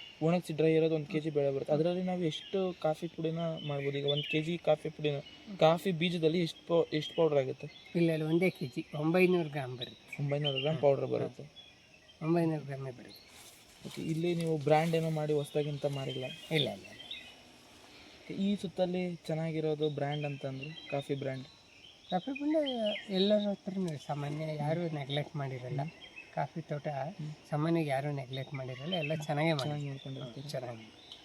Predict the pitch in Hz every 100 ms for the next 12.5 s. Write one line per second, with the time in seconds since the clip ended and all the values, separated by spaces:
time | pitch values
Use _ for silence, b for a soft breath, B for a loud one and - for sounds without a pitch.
0 | - - 156 170 165 175 165 165 156 156
1 | 156 151 139 151 170 165 165 160 156 160
2 | 165 156 156 151 147 156 151 151 151 143
3 | 147 151 147 147 143 143 143 147 139 139
4 | 143 143 147 147 143 156 135 120 139 143
5 | - 165 151 143 139 147 - - 170 139
6 | 117 117 - 147 147 151 156 156 147 147
7 | 143 143 135 147 - 165 160 156 - -
8 | 156 - 147 123 117 113 214 254 220 240
9 | 285 262 233 233 240 294 247 208 - 190
10 | 196 311 - - - 196 208 202 196 -
11 | 226 208 190 196 180 185 214 196 185 180
12 | 180 - 180 180